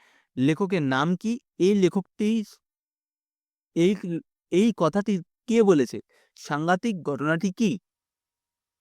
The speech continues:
আচ্ছা, ঘুম ভেঙে উঠে দেখি এক সাংঘাতিক কাণ্ড, উদ্ধৃতাংশ,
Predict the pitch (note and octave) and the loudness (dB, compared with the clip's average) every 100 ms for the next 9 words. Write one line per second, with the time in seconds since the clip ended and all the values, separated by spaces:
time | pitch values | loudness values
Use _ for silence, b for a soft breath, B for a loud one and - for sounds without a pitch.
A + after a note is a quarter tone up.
0 | _ _ _ _ B2 A#2+ A2+ F3+ A#3+ B3 | _ _ _ _ -6 -6 0 2 4 4
1 | A#3 G3+ C#3 F#3+ F#3 - C#3+ - b b | 4 2 2 2 0 -2 -12 -14 b b
2 | b _ _ _ _ _ C#3 E3+ - C#3 | b _ _ _ _ _ -2 0 -4 -4
3 | D#3 F#3 G3 E3+ C3+ A#2+ - C#3 C3+ F3+ | -2 -2 0 0 0 -2 -4 -8 -4 0
4 | G#3 E3+ | 0 0